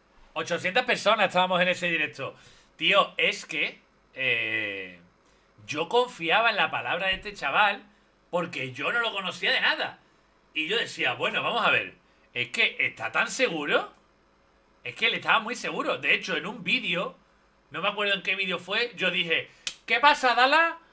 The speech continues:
"Acéptale el debate, Raimito. ¿Qué pasa? Que te cagas, ¿no? Acéptale el debate. ¿Qué pasa? Que no quieres hacerlo por algo". Claro, yo decía, "Si el Dallas no le acepta el debate, tiene que ser por algo".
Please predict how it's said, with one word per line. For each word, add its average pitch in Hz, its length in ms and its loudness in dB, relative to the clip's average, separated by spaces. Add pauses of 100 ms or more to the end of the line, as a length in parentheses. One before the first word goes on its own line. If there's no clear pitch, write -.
(220)
"Acéptale 226 460 2
el 269 80 4
debate, 277 340 8
Raimito. 262 760 6
¿Qué 214 140 -2
pasa? 277 320 6
Que 220 80 -2
te 208 140 -6
cagas, 254 400 6
¿no? 302 320 2 (180)
Acéptale 254 460 0
el 277 100 2
debate. 285 680 2
¿Qué 214 120 -6
pasa? 277 300 2
Que 202 100 0
no 226 120 -4
quieres 262 220 2
hacerlo 269 360 2
por 254 100 4
algo". 247 320 2
Claro, 180 220 -6
yo 196 80 -2
decía, 165 480 -2 (580)
"Si - 180 -12
el 110 80 -8
Dallas 143 300 0
no 185 80 -2
le 180 60 4
acepta 175 320 -2
el 165 60 2
debate, 160 320 0
tiene 208 220 -6
que 214 80 -10
ser 202 160 -8
por 175 160 -8
algo". 262 360 -6